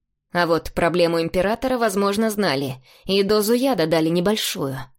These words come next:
Хранители же ничего не могут сделать напрямую». Со вздохом провел рукой по волосам Лервейн.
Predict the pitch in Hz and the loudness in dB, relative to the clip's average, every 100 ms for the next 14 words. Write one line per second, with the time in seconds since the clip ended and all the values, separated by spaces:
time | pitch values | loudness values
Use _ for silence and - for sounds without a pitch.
0 | _ _ - - 214 208 202 196 190 196 | _ _ -8 -2 0 0 0 0 2 2
1 | 196 233 220 240 196 175 170 156 185 160 | 2 0 0 2 2 0 -2 0 0 0
2 | 143 135 196 180 147 143 131 _ _ _ | -2 0 0 0 -2 -6 -12 _ _ _
3 | _ _ - 214 196 196 190 170 160 170 | _ _ -4 -2 0 -2 -2 -4 -2 0
4 | 165 165 165 185 - 165 165 160 - 170 | 2 0 0 -2 -2 -2 0 -2 -2 0
5 | 170 170 165 151 151 | 0 -2 -2 -4 -6